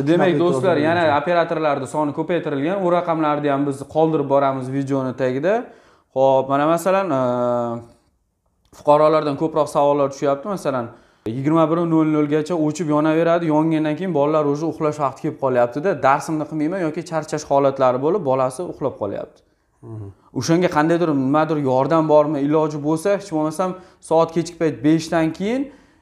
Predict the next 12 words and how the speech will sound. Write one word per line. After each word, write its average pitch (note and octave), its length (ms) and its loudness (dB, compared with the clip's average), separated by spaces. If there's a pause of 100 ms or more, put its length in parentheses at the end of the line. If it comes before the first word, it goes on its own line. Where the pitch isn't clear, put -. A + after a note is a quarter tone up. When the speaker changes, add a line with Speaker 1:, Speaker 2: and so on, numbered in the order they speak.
(160)
Speaker 1:
o'chirmaslikni D#3 720 0
qandaydir D3 380 -2
iloji B2+ 440 0
bormi, D#3 380 -2
nimadir C3+ 320 -2
qilishdi? B2 400 -8 (640)
Speaker 2:
Agar E3 320 4
bizda D3+ 260 -2 (200)
imkoniyat, E3 580 -2 (480)
elektr E3 340 -2
energiyasi D#3+ 540 0
yetarli E3+ 360 0